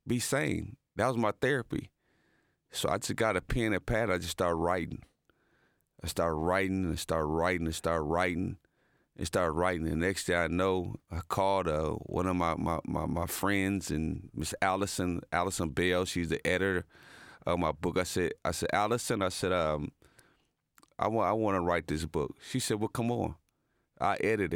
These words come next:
it. And boom. And here we have it, eighteen thousand books later,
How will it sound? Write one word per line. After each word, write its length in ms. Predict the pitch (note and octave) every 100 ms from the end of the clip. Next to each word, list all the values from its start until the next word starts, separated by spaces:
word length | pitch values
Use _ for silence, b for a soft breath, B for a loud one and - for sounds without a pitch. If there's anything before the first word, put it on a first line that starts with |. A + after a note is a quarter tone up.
| -
it. 80 | - _ _ _ _ _ _ _ _ -
And 260 | E2 E2 -
boom. 440 | A2 G#2+ D2+ D2 - b b b b b b b b _ _ _ _ _ _ _ -
And 100 | -
here 240 | D#2 F#2 G#2
we 180 | G#2
have 300 | G2+ A#2+ A2+
it, 60 | E2
eighteen 400 | G2 G#2+ - B2
thousand 420 | - A2 G#2+ G2
books 200 | G2 A#2
later, 420 | G#2 A2 A2+ F2